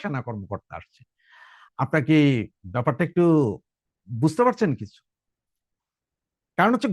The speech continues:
গতকাল রাতে হঠাৎ করে বাংলাদেশ সময় চারটার সময় আপনারা দেখেছেন যে পিনাকিদা তিন ইঞ্চি।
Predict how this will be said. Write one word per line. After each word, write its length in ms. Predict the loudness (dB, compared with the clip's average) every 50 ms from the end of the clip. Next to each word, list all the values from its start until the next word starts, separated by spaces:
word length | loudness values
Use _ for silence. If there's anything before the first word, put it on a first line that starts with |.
| 2
গতকাল 340 | 2 2 0 0 2 2 2 4 4 4
রাতে 300 | 4 2 2 2 4 6 6
হঠাৎ 340 | 6 6 4 2 0 -2 0 2
করে 140 | 2 2 4
বাংলাদেশ 340 | 2 0 -2 0 -2 -2 -2
সময় 180 | -2 -4 -6 -4 -2
চারটার 300 | -4 -4 -2 -4 -6 -6
সময় 220 | -4 -4 -2 -2 -2
আপনারা 280 | 0 0 0 0 0 0
দেখেছেন 260 | -2 -2 -2 -4 -4 -4
যে 60 | -4 -4
পিনাকিদা 480 | -2 -2 0 0 0 2 2 2 2
তিন 200 | 2 2 0 -2
ইঞ্চি। 280 | -2 -4 -6 -8 -12